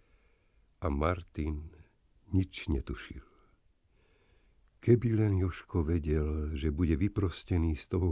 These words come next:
hriechu, ako rád by išiel ráno do kostola.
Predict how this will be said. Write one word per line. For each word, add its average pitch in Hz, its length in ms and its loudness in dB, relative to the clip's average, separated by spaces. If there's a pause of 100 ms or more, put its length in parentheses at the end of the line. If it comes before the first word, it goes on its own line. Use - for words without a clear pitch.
hriechu, 85 480 0
ako 107 320 2
rád 104 320 2
by 80 160 0
išiel 76 400 -2
ráno 73 320 2
do 69 80 -4
kostola. 69 640 -8